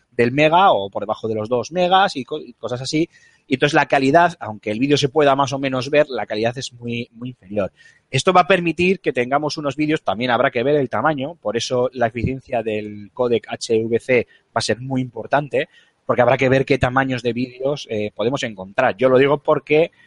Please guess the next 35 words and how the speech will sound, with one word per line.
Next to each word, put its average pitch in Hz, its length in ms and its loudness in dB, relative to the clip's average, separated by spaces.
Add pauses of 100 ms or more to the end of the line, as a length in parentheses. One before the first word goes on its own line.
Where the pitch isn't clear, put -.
(320)
eh, 117 500 6
un 170 220 -8
vídeo, 175 520 2
eh, 113 140 -6
hablo 127 240 0
más 139 160 0
o 143 60 -4
menos 139 180 -4
de 139 60 -2
memoria, 104 400 0
eh, 160 40 0
pero 127 140 2
para 107 160 0
que - 80 -6
os - 80 -6
podéis 127 300 0
hacer, 147 320 -4
os, - 440 -10 (140)
os - 80 -20
podéis 131 220 0
hacer 143 200 -2
una 135 140 0
idea. 101 320 -2 (480)
Un 156 140 -4
vídeo 185 240 6
grabado 143 480 4 (120)
a 117 120 -6
mil 127 160 -2
ochenta 160 340 -2
p 98 280 -2 (160)
y 123 80 -14
sesenta 147 440 0
frames 165 280 -4
por 165 180 -8
segundo 101 560 -8